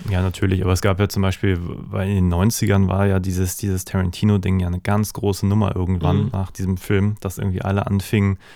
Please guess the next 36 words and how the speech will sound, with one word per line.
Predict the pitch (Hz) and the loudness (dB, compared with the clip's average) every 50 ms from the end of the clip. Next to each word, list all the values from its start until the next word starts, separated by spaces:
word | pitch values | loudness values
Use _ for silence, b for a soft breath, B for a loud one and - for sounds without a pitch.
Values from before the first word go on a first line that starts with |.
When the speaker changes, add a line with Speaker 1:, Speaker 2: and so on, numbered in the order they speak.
| B B B B | B B B B
Speaker 1:
Filme | - - - 120 113 113 107 - | -18 -4 0 0 2 2 0 0
zu | - - | 0 -2
machen, | 110 104 104 104 107 104 | 0 2 2 0 0 0
die | 104 98 | -2 -4
wie | 101 | -4
Tarantino | 95 - - 101 98 95 92 - 113 117 123 127 123 | -6 -2 -2 0 0 0 -2 0 0 2 2 2 0
sind, | 127 135 139 139 _ - _ - - - _ _ _ _ _ _ - _ _ - | 0 -2 -4 -4 _ -20 _ -20 -20 -20 _ _ _ _ _ _ -20 _ _ -16
in | - - 82 76 - | -10 -10 -8 -8 -8
irgendeiner | - 95 110 98 101 107 98 | -6 -4 -4 -2 -2 -2 -4
Form, | - - - 101 98 107 120 139 151 - - | -4 -6 -4 -2 0 0 0 -2 -4 -6 -10
also | - - 101 | -16 -12 -6
was | 98 95 - - - | -6 -6 -6 -4 -4
Leute | 104 98 95 - 101 | -2 -2 -2 -2 -6
in | 98 | -6
Tarantino | - 113 104 104 98 - 107 107 104 101 | -2 0 0 0 0 0 0 0 0 0
sehen. | 95 104 104 101 107 120 131 B B B B B B B B B B B B _ _ - | 0 0 0 0 0 0 -2 B B B B B B B B B B B B _ _ -4
Und | 110 104 101 98 98 95 87 - - - - _ - - | 0 0 2 2 2 0 -2 -6 -12 -20 -20 _ -4 0
irgendwann | 113 117 117 110 107 104 | 2 2 4 4 2 2
war | 98 98 104 | 2 2 2
man | 107 107 104 98 | 2 2 2 0
dessen | - 110 104 - - 117 | 0 -2 -4 -2 0 0
ja | 101 90 | 0 0
auch | 101 98 92 | -2 -4 -6
so | - 98 101 113 147 | -4 0 2 2 4
müde, | 160 127 98 92 95 82 92 104 131 139 - - - | 4 2 2 2 0 0 2 0 0 -2 -4 -10 -10
also | - 98 95 | -8 -4 -2
mir | 95 107 127 | 0 0 0
ging's | 113 101 95 90 - | 0 0 -2 -2 -2
jedenfalls | 107 101 95 - 101 - - - | -2 -4 -4 -4 -4 -6 -6 -4
so, | - 104 98 110 131 131 | -2 -2 0 0 -2 -6
dass | - - - | -10 -8 -6
man | 101 95 92 | -6 -4 -4
dachte, | 92 87 - - - | -6 -6 -8 -10 -10
„Ah, | 95 90 90 92 92 | -6 -4 -4 -4 -4
schon | 90 - - 104 92 | -6 -6 -6 -6 -4
wieder, | 90 98 95 92 92 95 | -2 -2 0 0 0 -2